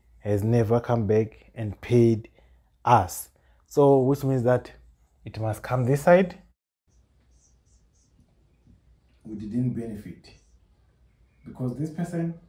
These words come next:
never pay us. Twenty-three thousand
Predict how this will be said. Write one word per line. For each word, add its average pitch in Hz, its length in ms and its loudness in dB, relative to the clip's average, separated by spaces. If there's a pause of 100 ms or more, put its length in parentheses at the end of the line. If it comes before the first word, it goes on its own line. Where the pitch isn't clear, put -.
(120)
never 110 320 -14
pay 107 280 -16
us. - 400 -20 (720)
Twenty-three 143 540 -10
thousand 151 640 -8